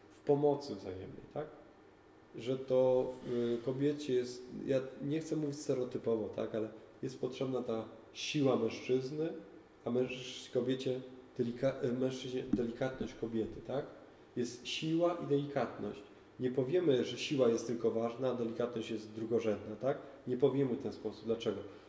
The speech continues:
Czasami siła jest pierwsza, musi iść na front, a czasami delikatność. Tak? Czasami możesz, musisz podejść delikatnie, czasami siłą. Nie ma tak, że jest tylko jedno albo tylko drugie, tak?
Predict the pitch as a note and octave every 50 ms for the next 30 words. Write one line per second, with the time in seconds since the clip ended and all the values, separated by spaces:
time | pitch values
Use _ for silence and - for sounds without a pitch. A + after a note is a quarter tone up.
0 | - - - - A2+ - C3+ C3+ C#3 C3 - - - D3+ C3 B2 A2+ A2 G#2+ -
1 | - A#2+ A2+ G#2+ - - G#2+ G2+ G2+ F#2+ - - G#2+ A2+ - - - - A#2 A2+
2 | A2 - - A2 A2+ B2+ - - - - - - - - - - A#2 - B2 A#2
3 | A#2 A2 A2+ G#2 - - G#2+ - - - - - - - - - - - - -
4 | - - - - - - - - - - - - - - - C3+ C#3+ - - -
5 | - B2 A#2 - B2+ C3 C3+ B2+ B2 B2 A#2+ B2 - - - - - A#2+ B2+ B2+
6 | B2+ C3 B2+ - - - - A#2+ A#2 A2+ G#2+ G#2+ A#2 A2+ A2 - - D#3+ D#3+ -
7 | A#2 A2+ A2+ - - - - - - A2 - A#2+ A#2+ D3 D#3 - - C3 G#2+ G2+
8 | F#2+ F#2 - - - - - - - - - - - - - - - - - -
9 | - A#2+ A#2 C3+ D3+ D#3 D3+ C3+ - A#2+ G#2 G#2 G2+ A2 A2 G#2+ G#2 G#2 - -
10 | - A#2+ - B2 A2 A2 A2+ A#2 A2+ A2+ G#2+ G#2+ G#2 G#2 G#2+ - - A2 - A2+
11 | G#2 G#2 G#2+ G2 F#2+ G2 G2 - A#2 C3+